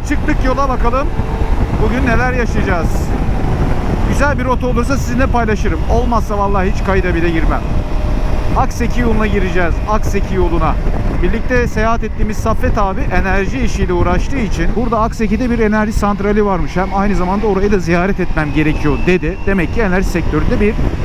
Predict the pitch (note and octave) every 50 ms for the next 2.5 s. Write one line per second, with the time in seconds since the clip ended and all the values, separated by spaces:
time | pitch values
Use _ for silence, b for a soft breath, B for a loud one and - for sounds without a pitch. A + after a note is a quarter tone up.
0 | - - D#3 F#3 G#3+ A3 - B3 G#3+ F#3+ G3 F3 - - G3+ G3 F#3+ F#3+ F#3 E3+
1 | D3+ D3+ C3+ B2+ - - F#3 B3 - - - - - - - - - - D3+ -
2 | - C#3 C#3+ C#3+ C3+ C3+ D3+ G#3 A#3+